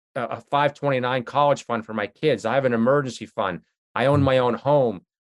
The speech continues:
Speaker 1: You know, like, I have retirement funds."
Speaker 2: Yeah.
Speaker 1: Half the country doesn't have any of those, those, you know, in, those vehicles so that, that are, are, are representative of a middle-class life.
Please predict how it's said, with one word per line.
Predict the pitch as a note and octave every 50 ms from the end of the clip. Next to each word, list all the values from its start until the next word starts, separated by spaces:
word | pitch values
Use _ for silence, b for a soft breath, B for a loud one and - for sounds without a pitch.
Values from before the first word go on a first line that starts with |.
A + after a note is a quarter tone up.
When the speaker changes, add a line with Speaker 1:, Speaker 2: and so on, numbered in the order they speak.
| _ _ _ _
Speaker 1:
You | - A#2+
know, | A#2 A#2+ A#2+ A#2+
like, | A#2 A2 A2
I | B2 C3 C#3+
have | C3+ C#3+
retirement | E3+ C#3 - - C#3+ D3+ D#3 D3 C3+ A2 -
funds." | - A#2+ G#2 F#2 F2 F2 - - _ _ _ _ _ _ _ _ _ -
Speaker 2:
Yeah. | G#2 F2+
Speaker 1:
Half | A2 F3+ G#3+ - -
the | D#3+
country | - - - F#3 F3 - D3+ B2+
doesn't | B2 B2 A2+ B2
have | B2 A#2+ A#2 -
any | C#3 C3+ D3+ D#3
of | D3 C3
those, | A#2+ A2+ A2+ G#2+ - - _ _ _ _ _ -
those, | - A2+ G#2+ G#2+ - _ _ -
you | A#2 A2
know, | G#2
in, | - A#2 A2 A2 -
those | - A2+ A2 F#2+ F#2
vehicles | G#2+ C3+ D#3 E3+ E3 - E2+ D#2+ - -
so | - -
that, | A2 F2+ - _
that | - A2+ G#2 G2+ - _ - A#2+ A#2 -
are, | A#2+ A2 -
are, | B2 A#2 G#2+ - -
are | A2+ A2
representative | C3 B2 - - A2 G#2 B2+ C#3 C#3+ C3+ A#2+ A#2 G#2 G2+
of | G#2+ G2 G2+
a | F#2+ F2 _ _ _ _ _ _ _ -
middle-class | A#2 B2+ C3+ C3+ - - B2 A2 G#2+ - -
life. | A#2 C3 C#3 A#2 F#2 -